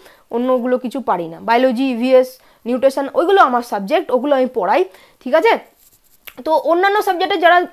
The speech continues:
YouTube-এ আছে, কি করছে, একজনের মিলিয়ে দিচ্ছে, আর একজন দেখে ওটা টুকছে, আর একজন করছে, টুকে, টুকে, টুকে, টুকে, মানে তোমরা যেমন টুকে, টুকে লেখো, ভুলভাল করো, কেউ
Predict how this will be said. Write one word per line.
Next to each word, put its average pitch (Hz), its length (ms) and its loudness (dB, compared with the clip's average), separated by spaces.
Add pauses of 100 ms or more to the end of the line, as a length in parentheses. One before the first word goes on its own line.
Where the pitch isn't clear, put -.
YouTube-এ 381 380 2 (100)
আছে, 269 200 -2
কি 370 140 -2
করছে, 381 160 -4 (140)
একজনের 330 360 -2 (420)
মিলিয়ে 320 240 0
দিচ্ছে, 370 240 -2
আর 269 120 2
একজন 302 180 -4 (120)
দেখে 320 200 -6 (120)
ওটা 302 200 -4
টুকছে, 330 320 -6
আর 254 120 4
একজন 285 260 -4
করছে, 349 220 -6 (340)
টুকে, 381 220 0
টুকে, 370 200 2
টুকে, 349 180 0
টুকে, 359 240 -2
মানে 311 200 4
তোমরা 320 240 6
যেমন 349 220 4
টুকে, 330 220 6
টুকে 370 140 2 (100)
লেখো, 320 200 4 (420)
ভুলভাল 320 360 6 (100)
করো, 311 180 6 (400)
কেউ 311 120 2